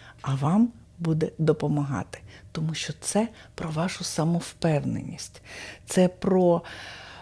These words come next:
е, вашу виключність, е,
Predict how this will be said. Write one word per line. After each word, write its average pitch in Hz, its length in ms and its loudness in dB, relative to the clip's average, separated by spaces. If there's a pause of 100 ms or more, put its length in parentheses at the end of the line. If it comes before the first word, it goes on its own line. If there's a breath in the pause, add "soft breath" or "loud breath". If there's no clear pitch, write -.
(140)
е, 156 720 4 (500)
вашу 180 920 4 (1120 loud breath)
виключність, 170 1200 4 (520 loud breath)
е, 156 540 4